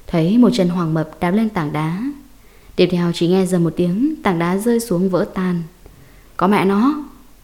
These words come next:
Thân thể cực đại của cu Mập lảo đảo, thiếu chút nữa rớt vào trong giếng. Lâm Hiểu Phong vừa nhìn, trong lòng cảm thấy bất an,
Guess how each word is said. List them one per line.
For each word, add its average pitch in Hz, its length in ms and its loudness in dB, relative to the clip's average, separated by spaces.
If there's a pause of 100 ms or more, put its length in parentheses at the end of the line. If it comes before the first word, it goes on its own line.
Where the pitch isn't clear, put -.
(540)
Thân 180 160 2
thể 165 100 2
cực 160 180 0
đại 160 220 -2
của 160 60 -6
cu 185 140 0
Mập 175 180 2
lảo 160 200 -2
đảo, 151 400 -4
thiếu 190 180 2
chút 247 100 0
nữa 240 220 2
rớt 247 260 -2
vào 160 80 -2
trong 160 200 -2
giếng. 170 360 -2 (1040)
Lâm 180 200 6
Hiểu 165 220 4
Phong 170 180 -2
vừa 170 100 2
nhìn, 160 380 2
trong 220 160 -2
lòng 185 140 2
cảm 160 200 -4
thấy 190 100 -4
bất 240 160 -4
an, 180 300 0